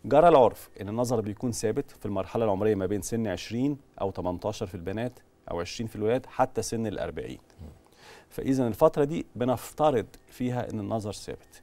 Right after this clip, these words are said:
لكن وارد إن النظر يضعف، بس يضعف حاجات بسيطة مش ملحوظة للمريض. ما يحتاجش بسببها يرجع يلبس نظارة تاني.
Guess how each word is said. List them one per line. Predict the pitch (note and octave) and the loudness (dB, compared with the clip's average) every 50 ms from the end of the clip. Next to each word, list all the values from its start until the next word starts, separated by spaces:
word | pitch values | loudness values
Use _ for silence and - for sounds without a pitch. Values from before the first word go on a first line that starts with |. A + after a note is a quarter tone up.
| - _ - | -20 _ -8
لكن | A2 G#2+ - - A2+ A2 | -8 -8 -6 -6 -6 -4
وارد | A2+ A#2 C3 D3+ F3+ F3+ D3+ A#2+ G2 | -4 -2 0 2 2 4 2 2 0
إن | G2 F#2+ G#2 | -2 -6 -4
النظر | G#2 G#2+ A2 G2 G2 F2+ | -4 -4 -2 -2 -2 -4
يضعف، | F#2 G2 G2+ A#2 B2+ C#3 - - - | -4 -4 -4 -4 -4 -6 -8 -12 -16
بس | - G2+ - A#2+ | -14 -12 -8 -6
يضعف | B2 B2 B2 A2+ - | -4 -2 -2 -4 -4
حاجات | - G#2 G2+ A#2 A#2+ | -6 -6 -4 -2 -2
بسيطة | A2 G2 - - - A#2+ - B2+ A2+ - - - | -2 -4 -6 -6 -8 -8 -8 -8 -10 -10 -12 -8
مش | - C#3 D3+ D3 - - | -6 -4 -4 -4 -4 -6
ملحوظة | A2 G2+ - - A#2 A2+ G2+ F#2+ | -6 -8 -6 -8 -8 -8 -6 -6
للمريض. | F2+ D#2+ D#2 C#2+ C#2 A1+ - _ _ - - F#2+ D#2 - - - - | -8 -8 -10 -10 -12 -12 -14 _ _ -20 -18 -18 -18 -18 -20 -14 -8
ما | - A2+ | -4 -2
يحتاجش | A#2 A#2 - - - E3+ F#3 - - - | -2 -2 -2 0 4 4 4 4 2 -6
بسببها | C3+ - - A#2 B2 D#3 D#3+ D#3 C#3 | -6 -4 0 4 6 6 6 6 6
يرجع | B2+ C3+ D3+ D3 C#3 C3 A#2 | 6 6 6 6 6 4 4
يلبس | B2+ C#3 C3 A#2+ - - - | 4 2 0 -2 -2 -4 -6
نظارة | G2 G2+ A2 A2 G#2 | -6 -4 -4 -4 -4
تاني. | G2+ - - C#2 - | -4 -6 -8 -10 -10